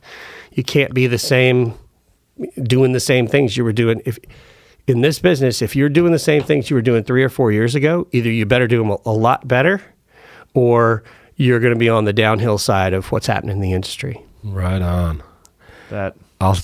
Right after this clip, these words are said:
Speaker 2: I'll take a stab at recaging that one.
Speaker 1: Please.
Speaker 2: <laughs> So, you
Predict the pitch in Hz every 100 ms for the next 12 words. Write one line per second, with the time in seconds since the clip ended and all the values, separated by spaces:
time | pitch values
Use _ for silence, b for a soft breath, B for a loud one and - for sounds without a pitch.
0 | - 104 135 113 - 98 95 82 95 -
1 | 90 90 87 82 78 76 71 73 165 170
2 | 123 160 143 - 196 - - 143 113 76
3 | - _ - _ _ _ _ _ - 98
4 | 131 160 170 170 160